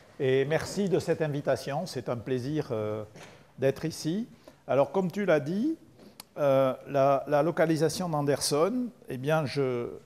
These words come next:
je le, je le place dans le contexte. Vous, vous m'en voulez pas d'avoir des transparents en anglais, hein, euh, parce que je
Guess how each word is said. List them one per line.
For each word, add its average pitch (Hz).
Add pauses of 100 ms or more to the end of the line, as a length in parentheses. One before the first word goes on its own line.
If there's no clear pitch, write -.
je 127
le, 139 (220)
je 131
le 135
place 190 (520)
dans 165
le 143
contexte. 156 (580)
Vous, 165
vous 147
m'en 185
voulez 160
pas 170
d'avoir 131
des 120
transparents 117
en 107
anglais, 117
hein, 127
euh, 107
parce 107
que 98
je 90